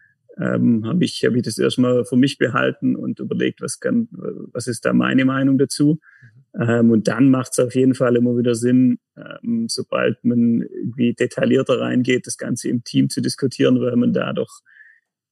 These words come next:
Speaker 1: ähm, immer wieder Aspekte kriegt, auf die man überhaupt nicht gekommen wäre oder die man gar nicht berücksichtigt hat. Und, ähm, wir haben bei uns, äh, im Unternehmen machen wir auch mit,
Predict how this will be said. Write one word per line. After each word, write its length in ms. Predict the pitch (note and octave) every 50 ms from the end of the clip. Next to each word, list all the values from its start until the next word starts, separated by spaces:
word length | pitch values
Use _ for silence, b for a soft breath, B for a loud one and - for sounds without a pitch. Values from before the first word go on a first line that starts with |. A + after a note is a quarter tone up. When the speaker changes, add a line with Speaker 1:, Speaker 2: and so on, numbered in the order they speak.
| _ E4 - D#3
Speaker 1:
ähm, 420 | A#2 A#2+ A#2 A#2 A#2 D#3+ D#3+ -
immer 280 | - C3 B2 B2 A#2+ A#2+
wieder 360 | B2+ A#2+ B2 B2 C2 - -
Aspekte 520 | C3+ - - - - C3 - - - C3+ -
kriegt, 300 | - - C3 - _ C3+
auf 120 | A#2+ -
die 140 | - B2+ B2
man 360 | B2 B2 B2 B2 B2 B2+ C3
überhaupt 320 | B2+ B2+ B2 C#3 - _
nicht 140 | C3 B2+ -
gekommen 380 | - - - - D3 C#3 A#2+ -
wäre 160 | G1+ G1+ -
oder 140 | - - A2+
die 120 | - A#2+
man 120 | A#2+ C3 B2
gar 140 | B2+ B2
nicht 140 | B2+ C3 -
berücksichtigt 640 | - A#2+ B2+ C3 - - A#2+ - - - - _ -
hat. 120 | - - _
Und, 320 | - - - - - - - -
ähm, 300 | - - - - - B2 b b b b b b b b b b _ _ _ C#3 B2+ - _ _ _
wir 260 | - C3 B2 A#2+ G#2+
haben 300 | A2 B2 B2+ B2+ B2 A2
bei 160 | - A#2+ A#2
uns, 420 | B2 B2+ B2+ C3+ C3 B2 - - -
äh, 320 | C3+ B2+ B2 A#2+ A#2+ B2
im 260 | A#2+ A#2+ A#2+ A#2+ A#2
Unternehmen 480 | B2+ B2 - B2+ A#2 A#2 A#2+ C3 C3 C3
machen 280 | B2 B2 A#2+ B2+ B2 A#2+
wir 100 | A#2+ B2
auch 180 | B2+ A#2+ -
mit, 200 | - B2 B2 -